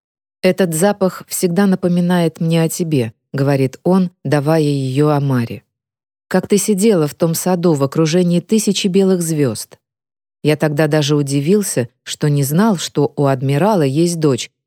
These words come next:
а потом вспомнил, он осекается". "А потом ты вспомнил, что Плиний снял шлюху", думает Тамара. "Какие прекрасные слова", шепотом отвечает она,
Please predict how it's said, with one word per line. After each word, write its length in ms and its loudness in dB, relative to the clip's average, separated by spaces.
а 120 0
потом 340 2
вспомнил, 680 0
он 180 0
осекается". 840 -4
"А 100 -4
потом 420 -2
ты 160 -2
вспомнил, 760 -2
что 300 -4
Плиний 440 2
снял 360 -2
шлюху", 640 -6
думает 420 -2
Тамара. 480 -4
"Какие 300 2
прекрасные 680 0
слова", 640 0
шепотом 480 -4
отвечает 600 -2
она, 340 -2